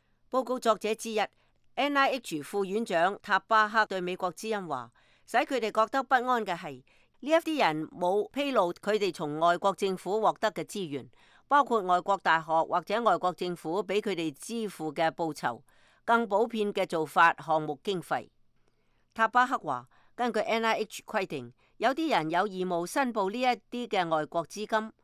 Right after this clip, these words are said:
佢仲話，一啲研究人員隱瞞咗佢哋同其他機構嘅聯繫，甚至喺外國設立咗實驗室。佢哋接受N I H嘅資金，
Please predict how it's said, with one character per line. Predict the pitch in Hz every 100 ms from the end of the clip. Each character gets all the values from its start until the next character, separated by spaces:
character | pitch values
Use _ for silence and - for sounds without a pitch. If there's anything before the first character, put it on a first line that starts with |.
| _ _ -
佢 | 185
仲 | 165 143
話， | 135 131 _ _ _
一 | - 247
啲 | 254 254 220
研 | 156
究 | 156 190
人 | 160 143
員 | 143 151 156
隱 | 151 190
瞞 | 240 156
咗 | 180 202
佢 | 208
哋 | 196 175
同 | 160 156 147
其 | - 156
他 | 247 233
機 | 240 226
構 | 208 170
嘅 | 160
聯 | 139 123
繫， | 160 131 123 _ _ -
甚 | 220 220
至 | 226
喺 | 226 254
外 | 233 175
國 | 185 180
設 | -
立 | 170
咗 | 151 156 180
實 | - 117
驗 | 135 123
室。 | 143 135 _ _ _ _ _ _ _ _
佢 | 240
哋 | 247 220
接 | 254
受 | 220 208
N | 202 285 285
I | 277
H | 262 - -
嘅 | 170
資 | 165 202
金， | 208 202 196